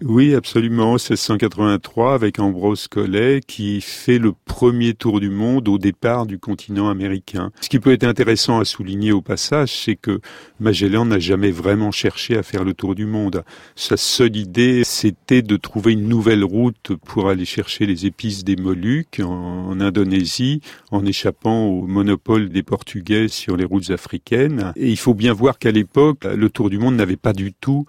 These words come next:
la dimension symbolique qu'on lui accorde aujourd'hui. C'était juste un itinéraire à suivre et personne ne s'est vanté après d'avoir fait le premier tour du monde de l'histoire.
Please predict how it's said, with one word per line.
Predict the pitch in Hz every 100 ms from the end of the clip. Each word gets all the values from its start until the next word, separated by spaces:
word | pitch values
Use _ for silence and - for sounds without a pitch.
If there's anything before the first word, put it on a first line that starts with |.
| 113
la | 98
dimension | 92 110 110 - 120
symbolique | 107 - 107 98 107 127 131
qu'on | - 98
lui | 95 98
accorde | 95 - 113 101
aujourd'hui. | 98 90 101 90 131 117 107
C'était | - 98 107
juste | 92 82 120 117 -
un | 92
itinéraire | 101 92 113 107 104 110 95
à | 92
suivre | - - - 120 139 143 107 101
et | 98 92 - -
personne | - 104 - 117 113 101
ne |
s'est | - 101
vanté | 90 98 - 107
après | 92 - 127
d'avoir | 113 95 98 -
fait | - 113
le | 98 95 90 - - _
premier | - 104 101
tour | 92 113 101
du | 95
monde | 104 110 104
de |
l'histoire. | 95 107 - - 104